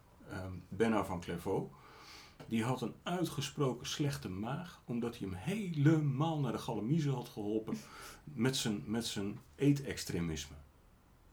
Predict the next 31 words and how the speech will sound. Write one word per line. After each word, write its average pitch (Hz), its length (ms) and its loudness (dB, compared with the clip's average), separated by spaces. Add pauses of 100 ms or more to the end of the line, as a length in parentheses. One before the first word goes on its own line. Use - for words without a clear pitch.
(340)
Dat 117 120 -4
is 143 120 2
gewoon 135 260 4
een 113 60 4
soort, 104 560 0 (720)
ehm, 92 400 -2 (1200)
soort, - 360 -8 (240)
ja, 101 160 -6
de 87 100 -8
echt - 320 -4
anorexia-verschijnselen. 87 1300 -2 (840)
Dat 139 200 6
je, 143 180 6 (400)
dat, 170 320 4
daar 170 200 8
heeft, 151 260 4 (100)
daar 151 180 8
heeft 139 320 8
iedereen 220 460 6
altijd 180 360 8
van 147 180 6
gezegd: 131 300 0
"Jongens, 139 360 6
dat, 131 280 0 (100)
dat 156 280 2
is 139 200 -2
niet 160 220 6
wat 143 180 4
er 117 80 0
bedoeld 165 380 -2
wordt." 82 240 -8